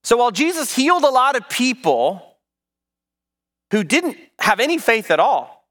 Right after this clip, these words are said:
and he just showed his grace and his mercy, his love for them by healing them. In this case, there was great faith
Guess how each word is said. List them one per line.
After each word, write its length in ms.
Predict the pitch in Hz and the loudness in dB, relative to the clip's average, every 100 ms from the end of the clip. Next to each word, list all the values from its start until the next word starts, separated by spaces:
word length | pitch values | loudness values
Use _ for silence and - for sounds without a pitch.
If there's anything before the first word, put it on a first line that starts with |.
| - | -12
and 100 | 156 | -8
he 100 | 233 | -6
just 200 | 269 - | -6 -6
showed 280 | - 220 196 | -2 0 -2
his 200 | 180 - | -6 -8
grace 540 | - - 185 180 - | -14 -10 -10 -8 -8
and 80 | 147 | -10
his 140 | 135 | -8
mercy, 420 | 139 139 - 131 | -6 -6 -6 -12
his 300 | 127 127 120 | -10 -10 -10
love 240 | 127 123 120 | -2 -2 -2
for 120 | 120 | -6
them 160 | 110 110 | -4 -4
by 140 | 104 | -6
healing 360 | 117 113 - - | -6 -8 -8 -12
them. 200 | 98 - _ _ _ _ _ _ _ _ _ _ _ _ _ _ _ - | -18 -20 _ _ _ _ _ _ _ _ _ _ _ _ _ _ _ -4
In 180 | 156 151 | -4 -2
this 220 | 185 - | -4 -4
case, 600 | 139 107 104 - - - | -6 -6 -8 -16 -16 -8
there 180 | 147 139 | -4 -2
was 180 | 131 | -4
great 340 | 110 143 139 - | -6 -4 -4 -4
faith 560 | - 143 113 - - | -8 -8 -8 -12 -20